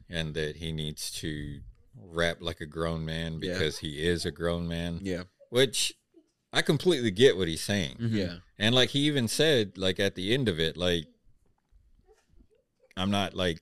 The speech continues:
Speaker 1: you know, talking shit. Like, Drake has given us plenty. Like, even if he were to stop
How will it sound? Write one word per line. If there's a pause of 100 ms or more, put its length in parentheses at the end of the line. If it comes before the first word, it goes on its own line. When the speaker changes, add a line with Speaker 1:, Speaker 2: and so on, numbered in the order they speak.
Speaker 1:
you
know,
talking
shit.
Like,
Drake (440)
has
given
us (140)
plenty. (460)
Like,
even
if
he
were
to
stop